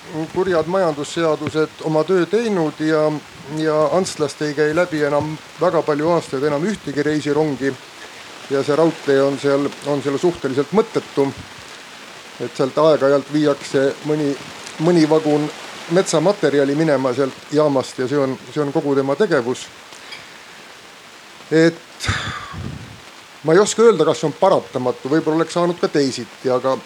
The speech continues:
aga niimoodi ta nüüd on. Aga kui nüüd siin meil, ähm, moderaatori küsimus, et kas Eestis on olemas gigantomaania, siis noh, kindlasti on.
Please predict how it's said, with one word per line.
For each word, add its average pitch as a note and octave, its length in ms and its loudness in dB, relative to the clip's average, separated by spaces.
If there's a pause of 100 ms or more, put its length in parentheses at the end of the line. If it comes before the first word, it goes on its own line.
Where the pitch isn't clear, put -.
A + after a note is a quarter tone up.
(120)
aga C#3 160 2
niimoodi D#3+ 400 2
ta D#3+ 120 2
nüüd E3 140 0
on. A#2 220 2 (1120)
Aga D3+ 240 4
kui F#3 240 4
nüüd E3 300 2 (100)
siin E3 400 2
meil, D#3+ 300 2 (100)
ähm, D#3 220 4 (1080)
moderaatori E3+ 640 4
küsimus, E3 420 0
et D3 140 -2
kas D#3 160 -2
Eestis F#3 400 0
on D#3 160 0
olemas D#3+ 320 0
gigantomaania, E3 800 0
siis D3+ 160 -8
noh, D#3 160 -4 (460)
kindlasti E3 540 0
on. E3+ 420 0